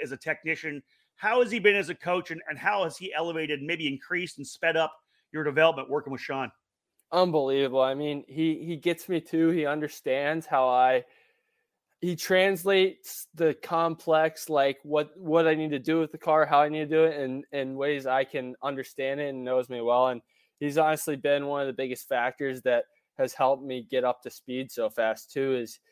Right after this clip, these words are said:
Speaker 2: he'll go out there and set data laps or analyze the data with me and really focus on me and cater to what I need for sure. So he's been a huge part of this,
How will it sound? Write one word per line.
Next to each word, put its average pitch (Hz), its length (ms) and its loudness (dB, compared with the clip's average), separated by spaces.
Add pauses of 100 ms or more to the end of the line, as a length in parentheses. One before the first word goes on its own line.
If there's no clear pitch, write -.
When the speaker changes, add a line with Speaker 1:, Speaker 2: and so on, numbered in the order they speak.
(160)
Speaker 2:
he'll 151 140 0
go 147 180 6
out 135 200 4
there 135 180 4
and 127 100 -8
set 131 260 -2
data 127 260 0
laps 123 500 -2
or 117 340 -2
analyze 127 440 -4
the 123 80 -14
data 120 300 -2
with 123 220 -2
me 123 120 -8
and 117 140 -8
really 120 200 0
focus 117 420 -8
on 113 160 -4
me 113 220 -6
and 110 100 -10
cater 117 300 -6
to 113 100 -6
what 98 200 0
I 101 180 0
need 92 280 -10
for 98 140 -10
sure. 95 380 -6
So 87 240 -4 (360)
he's 120 140 -10
been 139 180 2
a 120 40 0
huge 127 420 -6
part 123 220 4
of 120 160 2
this, 120 360 0